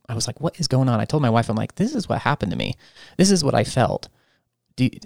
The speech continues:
have you heard of anything about brain and heart?" And then all of a sudden it was like the, it's like these things that had been all around me that I'd never really saw or understood, all of a sudden made all this sense to me. And I was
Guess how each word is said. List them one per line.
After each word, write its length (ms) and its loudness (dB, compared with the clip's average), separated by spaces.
have 160 -2
you 140 4
heard 240 0
of 80 0
anything 320 4
about 240 -2
brain 240 2
and 100 0
heart?" 220 0
And 80 2
then 180 4
all 160 6
of 60 2
a 40 6
sudden 300 4
it 60 0
was 120 0
like 200 0
the, 160 -8
it's 160 0
like 140 2
these 180 -2
things 240 0
that 100 2
had 120 -4
been 160 0
all 180 4
around 220 4
me 100 2
that 100 2
I'd 120 0
never 200 2
really 340 2
saw 360 4
or 100 0
understood, 540 0
all 100 4
of 40 4
a 20 2
sudden 140 4
made 160 2
all 80 2
this 140 0
sense 240 2
to 80 -2
me. 100 2
And 100 2
I 80 0
was 160 0